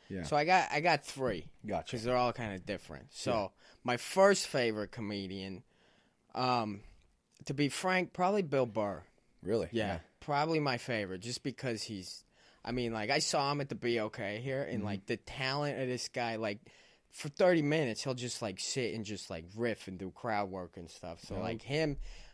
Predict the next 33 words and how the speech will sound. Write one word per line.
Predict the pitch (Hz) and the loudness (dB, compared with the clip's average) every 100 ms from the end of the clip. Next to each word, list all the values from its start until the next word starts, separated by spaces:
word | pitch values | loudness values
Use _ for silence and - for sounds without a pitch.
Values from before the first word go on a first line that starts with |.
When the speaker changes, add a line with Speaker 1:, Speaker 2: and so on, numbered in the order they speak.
| - | -4
Speaker 2:
uh, | 127 120 110 101 _ _ _ | 2 4 4 0 _ _ _
I | 127 | 0
do | 120 160 | 4 6
like | 156 135 | 8 6
Kevin | 131 135 123 | 4 0 0
Hart, | 117 117 123 131 | -2 0 0 -2
even | 117 117 | -4 -2
though | 113 | -4
he's | 107 | -4
mainstream. | 104 104 107 - 120 110 110 | -4 -4 -6 -6 -8 -6 -4
He's | 110 - | -4 -6
pretty, | - 113 101 - 85 | -6 -6 -6 -6 -6
you | 117 | -6
know, | 90 90 | -6 -8
he's | 98 - | -12 -10
talented. | 120 104 95 95 101 95 92 _ _ _ _ | -6 -4 -6 -8 -10 -10 -12 _ _ _ _
And | 107 110 | -4 -2
then, | 107 98 | -2 -2
uh, | 95 87 - | -6 -8 -8
Sebastian | - 104 107 104 92 - | -6 0 2 2 0 -4
Maniscalco, | 98 95 92 - 92 87 87 87 65 | -6 -6 -8 -8 -6 -6 -8 -10 -10
you | 104 | -14
know, | 90 76 - _ - | -14 -14 -18 _ -14
'cause | 90 | -10
Speaker 1:
No | |
Speaker 2:
he's | 92 | -4
Speaker 1:
doubt. | 95 90 | -4 -4
Speaker 2:
Italian, | 92 92 90 85 85 | -8 -8 -8 -10 -14
clearly. | - 98 98 | -10 -6 -4
Speaker 1:
Yeah. | 110 92 - | -4 -8 -12
Speaker 2:
So, | - 95 82 - - - - - - - - - - | -10 -8 -8 -12 -20 -20 -20 -20 -20 -20 -20 -18 -8
yeah, | - 113 98 _ | -2 -2 -4 _
that | 139 151 160 - | 4 6 4 2